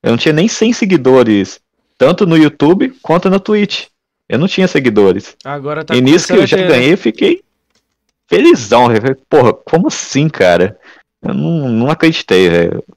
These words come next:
Speaker 2: Cara,
Speaker 1: E quando eu ganho, eu até falo com o pessoal, né?
Speaker 2: Top,
Speaker 1: É
Speaker 2: mano.
Speaker 1: sempre aqui, você ajuda os outros e é ajudado. Sempre.
Speaker 2: Pedir pra galera aí, ó, os canais dele tão aí, galera. Segue aí, dá o follow aí pra ajudar ele. Os números dele crescem, ele passa a ganhar jogos melhores, aí começa a botar gui-, mais guias.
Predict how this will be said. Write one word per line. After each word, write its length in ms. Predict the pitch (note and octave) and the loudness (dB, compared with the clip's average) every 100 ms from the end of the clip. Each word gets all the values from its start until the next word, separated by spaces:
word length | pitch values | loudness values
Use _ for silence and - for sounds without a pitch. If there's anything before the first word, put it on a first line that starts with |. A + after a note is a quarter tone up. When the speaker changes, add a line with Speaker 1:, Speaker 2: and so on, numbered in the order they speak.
| _ _ _ | _ _ _
Speaker 2:
Cara, 280 | E3 F3+ E3 | 2 2 2
Speaker 1:
E 40 | |
quando 160 | B2+ D3+ | 2 4
eu 100 | F3 | 2
ganho, 260 | A#2+ A#2+ E3 | 2 0 0
eu 20 | |
até 180 | E3 F3 - | 0 -4 0
falo 260 | C#3+ D#3 | 2 2
com 60 | D3 | 0
o 20 | |
pessoal, 480 | - - - G#2 G#2+ | -2 -2 2 4 4
né? 200 | G#2 G#2 - _ - | 2 -4 -8 _ -14
Speaker 2:
Top, 220 | C#2+ F3 | -8 -4
Speaker 1:
É 40 | F#2+ | -2
Speaker 2:
mano. 100 | A3 | -2
Speaker 1:
sempre 220 | A#2 B2 | -2 0
aqui, 200 | D3+ C3 | 0 0
você 300 | F#2+ G2 - | 0 0 2
ajuda 460 | B2 C3+ A#2 B2+ D3 | 2 2 2 0 0
os 140 | A#2+ | 0
outros 420 | A2 G#2 D#3+ G3 G3 _ _ _ - | 2 4 2 0 -6 _ _ _ -6
e 160 | F#3+ G#3 | 0 4
é 80 | A3 | 4
ajudado. 600 | G#3+ G3 A#3+ G3 G2+ - _ _ _ _ _ - | 2 0 2 0 -2 -8 _ _ _ _ _ -6
Sempre. 500 | D#3 D3+ - F#2 - _ _ _ _ _ _ _ _ | -2 -2 -2 -8 -8 _ _ _ _ _ _ _ _
Speaker 2:
Pedir 220 | E3+ D#3+ | -10 -4
pra 120 | G#3+ | -2
galera 360 | G3 F#3+ F3 E3+ | 0 2 2 2
aí, 100 | F#3 | 4
ó, 180 | G3+ D#3 | 4 2
os 140 | D3 | -2
canais 300 | - E3+ F3+ | -6 -4 -2
dele 160 | F3+ G3 | -2 -2
tão 160 | G#3+ A3 | 0 0
aí, 140 | A3 | 0
galera. 360 | G3 D#3+ C#3+ C3+ | -2 -4 -6 -12
Segue 380 | - E3 F#3+ F#3 | -8 -4 -4 -2
aí, 200 | F3 G3 | -2 -2
dá 140 | F3 | -2
o 80 | F3+ | -4
follow 440 | - E3+ E3+ F3 | -4 -4 -2 -2
aí 180 | E3 E3+ | -4 -4
pra 160 | G3 F#3+ | -4 -4
ajudar 360 | F#3 F3+ G#3 | -4 -2 0
ele. 240 | A#3+ A#3 E3+ | 2 0 -2
Os 140 | C#3 | -8
números 340 | C#3+ E3+ F3+ D3+ | -8 -6 -6 -6
dele 200 | E3+ F3+ | -10 -10
crescem, 500 | D3+ E3 G3 G3 E3+ | -8 -4 -4 -6 -10
ele 60 | |
passa 260 | D#3 E3+ F3+ | -8 -8 -8
a 20 | |
ganhar 240 | E3 F3 E3 | -8 -6 -6
jogos 280 | D#3 D#3 | -8 -8
melhores, 680 | D3 D#3+ C#3+ D3+ F3+ F#3+ E3 D3 | -10 -10 -8 -2 -2 -2 -4 -12
aí 60 | |
começa 280 | C#3 D3+ D3+ | -14 -16 -14
a 40 | |
botar 240 | D#3 D#3+ D#3 | -14 -12 -12
gui-, 160 | C#3+ D#3 | -14 -12
mais 240 | D#3 D3+ | -12 -12
guias. 560 | C3+ C#3 E3+ F#3 E3+ | -14 -14 -12 -10 -12